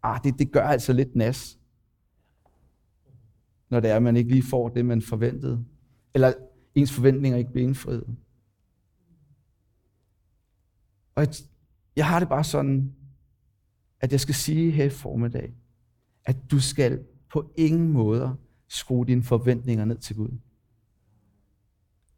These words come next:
Du skal på ingen måder skrue dine forventninger ned til Gud, fordi han er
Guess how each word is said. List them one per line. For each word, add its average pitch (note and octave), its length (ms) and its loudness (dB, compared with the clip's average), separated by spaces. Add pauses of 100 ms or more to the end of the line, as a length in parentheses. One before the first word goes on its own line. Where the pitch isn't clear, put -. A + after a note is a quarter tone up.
(160)
Du D#3 80 8
skal E3+ 160 6
på F#3+ 220 2
ingen G3+ 260 8
måder F3 260 6
skrue D#3+ 320 2
dine D3+ 160 4
forventninger D#3+ 880 4 (360)
ned F3 280 10
til F3 200 0
Gud, F#3 200 8
fordi F3+ 340 6
han E3+ 300 6
er F#3 340 6